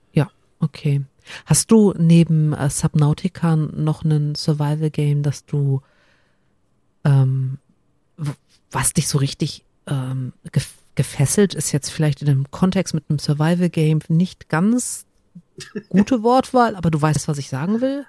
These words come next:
Speaker 1: oder?
Speaker 2: Äh, ja. Eins, was ich schon mal in einem anderen Zusammenhang erwähnt habe, das wäre Rimworld.
Speaker 1: Mhm.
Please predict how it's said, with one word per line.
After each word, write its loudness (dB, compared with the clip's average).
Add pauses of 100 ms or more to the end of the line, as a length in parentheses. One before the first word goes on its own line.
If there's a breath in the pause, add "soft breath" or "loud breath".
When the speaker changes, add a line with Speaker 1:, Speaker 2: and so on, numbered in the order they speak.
(140)
Speaker 1:
oder? 0 (260)
Speaker 2:
Äh, 0 (260)
ja. 2 (420)
Eins, -2
was -4
ich -4
schon -2
mal 0
in -2
einem -4
anderen 0
Zusammenhang 0
erwähnt -2
habe, -4
das -4
wäre -2
Rimworld. 2 (840 soft breath)
Speaker 1:
Mhm. 2